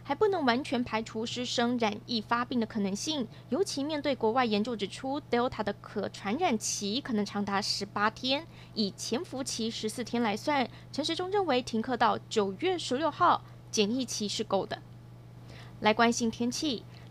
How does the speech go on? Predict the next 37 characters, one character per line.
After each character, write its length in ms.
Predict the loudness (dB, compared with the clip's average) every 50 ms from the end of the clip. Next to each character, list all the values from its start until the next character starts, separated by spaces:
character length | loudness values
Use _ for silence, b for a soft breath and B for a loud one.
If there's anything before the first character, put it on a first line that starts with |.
| B
今 160 | 0 2 2 4
天 100 | 6 6
的 80 | 6
降 240 | 6 6 6 6 6
雨 140 | 6 6 6
还 180 | 6 4 2
是 160 | 2 2 0 0
以 180 | 2 2 0
午 200 | 2 2 2 2
后 120 | 2 2 2
雷 120 | 2 4
阵 180 | 4 4 4 4
雨 80 | 4
为 240 | 4 4 2 2 2
主， 380 | 2 2 4 4 4 2 -2 2 4
发 120 | 4 4
生 160 | 4 2 2
的 80 | 0 0
区 200 | 0 0 -4 -4 -2 0
域 200 | 0 0 0 0 0
大 140 | 0 0 0
部 100 | 2 0
分 220 | 0 2 2 2
是 160 | 4 2 0 2
在 220 | 4 4 4 4
各 200 | 2 2 0 2
地 140 | 2 0 -2
的 80 | 0
山 260 | -2 0 0 0 0 0
区 240 | -2 -2 -2 -2
以 200 | -2 -2 -4 -4
及 180 | -4 -2 -4 -4
西 340 | -4 -6 -6 -4 -2 -2 0
半 220 | 2 2 0 2
部 80 | 0 0
地 160 | -2 -2 -4
区。 320 | -4 -6 -2 -2 -2 -2